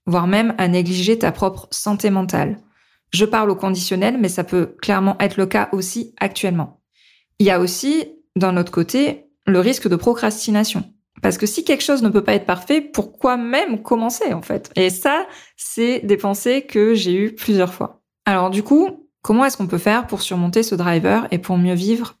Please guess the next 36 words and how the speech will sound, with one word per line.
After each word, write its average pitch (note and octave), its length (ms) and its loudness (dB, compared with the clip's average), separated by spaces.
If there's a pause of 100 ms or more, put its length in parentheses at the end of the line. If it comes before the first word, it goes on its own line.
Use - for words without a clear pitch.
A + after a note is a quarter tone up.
(100)
avec ? - 520 -4 (640)
J'ai G3 100 0
envie B3+ 160 4
de D4+ 60 -4
t'inviter A3+ 580 2
à - 120 -2
penser F#3 300 -2
à A#3+ 140 2
ton F#3 200 -4
jean B3+ 300 -2 (160)
préféré. G#3 640 0 (640)
Tu G3+ 120 -8
sais, C#4+ 180 0
celui A3+ 600 2
que - 100 -2
tu - 160 -2
adores D#3+ 280 0
porter, G3+ 520 0 (340)
qui - 100 -2
est - 40 -2
peut-être F3+ 360 2
un F3 60 0
peu F3+ 160 0
usé, G#3 600 4
avec F3 280 0
une F#3+ 120 0
tache F#3+ 560 0 (120)
ici G3+ 420 0
ou G3 120 2
là, F3 380 2
ou F3 120 0
un D#3 80 -2
petit - 160 -8
trou G3+ 240 2
au F#3+ 100 4
genou. F3 180 -2